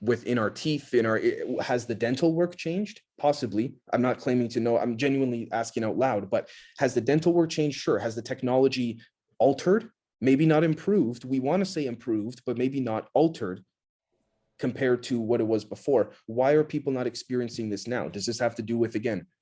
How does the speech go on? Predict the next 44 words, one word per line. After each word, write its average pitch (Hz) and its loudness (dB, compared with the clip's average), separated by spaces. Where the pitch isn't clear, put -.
the 117 -2
Star 127 2
Wars 139 2
Strategic 117 -6
Defense 120 -4
Initiative 127 -2
with 113 0
norad, 131 0
North 120 -2
American 117 -2
Air 113 -2
Defense 120 -6
Command 127 -2
Center? 131 2
Uh, - 2
not 127 0
trying - 0
to 135 0
get 131 2
all, 123 4
you 117 -2
know, 110 -2
tinfoil 120 0
hat 131 -2
here, 107 0
but 101 -2
we 110 0
have 117 0
to - -18
think 120 -4
if, 101 -6
if, 120 -2
if 135 -2
it 139 0
could 143 -2
be, 135 -6
if 139 -2
it 143 0
was 135 0
much 151 -2
more 147 0
easier 127 -4
to 131 -2
be 117 -4